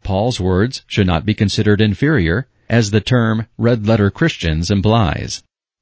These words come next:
A third problem relates to their interpretation of Jesus' words. In his Sermon on the Mount, Jesus was not trying to write national government policy.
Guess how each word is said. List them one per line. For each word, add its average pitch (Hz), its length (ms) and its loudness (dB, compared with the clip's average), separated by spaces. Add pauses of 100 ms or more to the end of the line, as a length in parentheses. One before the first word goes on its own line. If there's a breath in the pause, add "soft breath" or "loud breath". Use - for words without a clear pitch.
(100)
A 127 80 2
third 180 320 -2
problem 98 380 2
relates 120 380 2
to 120 100 0
their 117 180 2
interpretation 120 720 0
of 80 100 -4
Jesus' 90 380 0
words. 82 540 0 (400)
In 135 160 2
his 127 180 2
Sermon 175 300 0
on 117 140 2
the 98 80 2
Mount, 92 360 -2 (380 loud breath)
Jesus 143 400 0
was 98 180 0
not 139 220 0
trying 104 320 2
to 107 100 2
write 101 260 2
national 107 520 0
government 98 560 2
policy. 110 640 -2